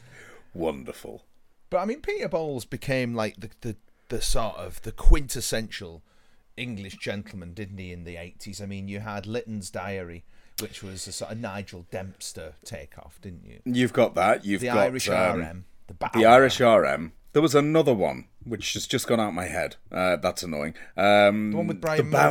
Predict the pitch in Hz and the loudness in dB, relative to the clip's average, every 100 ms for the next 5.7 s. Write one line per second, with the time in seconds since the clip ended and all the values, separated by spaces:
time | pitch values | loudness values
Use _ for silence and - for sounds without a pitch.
0 | 143 120 110 71 65 - 131 180 330 302 | 4 0 -2 -2 -4 -8 -6 -2 -2 2
1 | 233 302 269 139 110 117 - 151 175 196 | 6 6 6 4 4 4 4 6 4 2
2 | 202 107 120 98 90 - 107 117 151 180 | 0 -2 0 -2 -6 -16 -16 -6 0 2
3 | 202 185 165 151 117 135 139 131 127 107 | 2 0 -10 -10 -8 -6 -6 -8 -10 -10
4 | 151 156 151 175 170 - - 175 175 139 | -12 -12 -8 -6 -6 -8 -6 -4 -4 -6
5 | 104 92 - - 87 71 - | -8 -10 -12 -14 -12 -12 -16